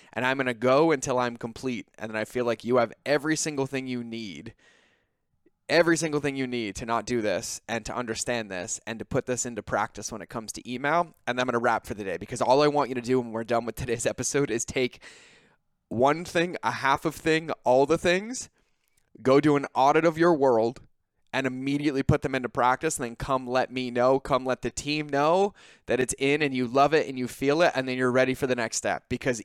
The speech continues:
email is the backbone of your business. I said this, uh, in my training for the Eternal Flame Method with email. If your business is the human body,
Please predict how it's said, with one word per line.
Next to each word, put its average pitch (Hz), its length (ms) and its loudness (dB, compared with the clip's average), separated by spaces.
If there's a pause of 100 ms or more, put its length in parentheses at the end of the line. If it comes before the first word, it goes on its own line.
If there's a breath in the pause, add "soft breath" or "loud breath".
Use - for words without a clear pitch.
email 120 720 -2 (420 soft breath)
is 127 340 0
the 117 280 0
backbone 110 880 -2
of 107 180 -6
your 104 200 -2
business. 92 580 -12 (320 soft breath)
I 117 80 -2
said 160 240 2
this, 165 300 0 (160)
uh, 117 320 -2
in 135 100 -2
my 127 140 0
training 113 500 -2
for 131 140 -4
the 123 80 2
Eternal 131 280 0
Flame 120 300 -2
Method 101 380 -6
with 110 120 -4
email. 110 460 -4 (600 loud breath)
If 117 100 -6
your 190 240 6
business 147 500 0
is 123 120 -2
the 117 100 -6
human 131 320 -4
body, 85 440 -2